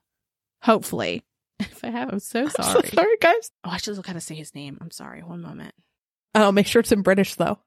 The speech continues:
Speaker 1: Oh, fuck you.
Speaker 2: <laughs>
Speaker 1: God damn it, my
Speaker 2: You want me to look it up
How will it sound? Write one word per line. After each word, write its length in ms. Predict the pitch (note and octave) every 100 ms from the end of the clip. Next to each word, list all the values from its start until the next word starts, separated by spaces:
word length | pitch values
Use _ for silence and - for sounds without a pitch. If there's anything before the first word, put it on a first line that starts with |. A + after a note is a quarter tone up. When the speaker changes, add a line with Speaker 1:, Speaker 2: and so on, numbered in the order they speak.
| _ G3
Speaker 1:
Oh, 40 |
fuck 300 | - - C#4 B4
you. 60 | - - C#5+ - G#4
Speaker 2:
<laughs> 360 | - - -
Speaker 1:
God 160 | C#4+ B3+
damn 140 | C4
it, 120 | C4 A3+
my 220 | C4 A#4 G#4+ _ _ _ - G4+ - - _ _ _ _ _ _ _ - A4 A4
Speaker 2:
You 120 | - D4+
want 120 | B3
me 80 | A#3
to 60 |
look 180 | A3 A#3+
it 60 | C4
up 240 | -